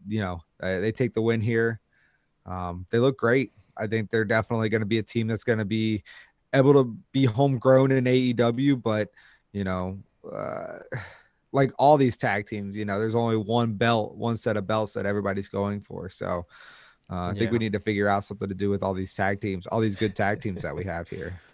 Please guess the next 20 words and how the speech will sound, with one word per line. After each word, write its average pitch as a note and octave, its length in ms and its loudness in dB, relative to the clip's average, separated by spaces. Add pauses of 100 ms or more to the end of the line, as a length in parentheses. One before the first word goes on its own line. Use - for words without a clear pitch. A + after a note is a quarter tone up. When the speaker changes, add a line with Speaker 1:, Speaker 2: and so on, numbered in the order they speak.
(180)
Speaker 2:
Uh, B2 360 2
they A#2+ 120 -2
could, A#2+ 200 -6
we B2 100 -2
could A#2+ 180 -6
do B2 160 0
those A2 280 2
T A#2+ 320 -4
N G#2+ 160 -2
T B2+ 300 -4
belts G#2+ 440 -4
that, G2 320 -4
uh, G2+ 300 -4
Matt G#2+ 320 -4
and G#2 120 -6
Nick A2+ 260 -2
showed G#2 340 -2
on G#2 160 -2
B G#2+ 160 -4
T G#2+ 500 -6